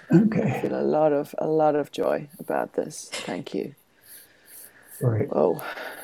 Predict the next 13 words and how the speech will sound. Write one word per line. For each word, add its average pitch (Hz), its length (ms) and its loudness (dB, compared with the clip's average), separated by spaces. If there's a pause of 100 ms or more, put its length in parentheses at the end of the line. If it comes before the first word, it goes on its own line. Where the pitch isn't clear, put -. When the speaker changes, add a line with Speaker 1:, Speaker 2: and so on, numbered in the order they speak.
(140)
Speaker 2:
yes. - 560 -4 (240)
Yes, - 440 0
yes. - 460 -6 (500)
Speaker 1:
<laughs> - 300 2 (1300)
So 220 360 4
there's 139 180 6
a 139 60 8
website 147 680 4
called 156 340 2
Possibilitator 143 840 6
Training. 226 920 8
Speaker 2:
<laughs> - 60 -10
Speaker 1:
Already 175 600 6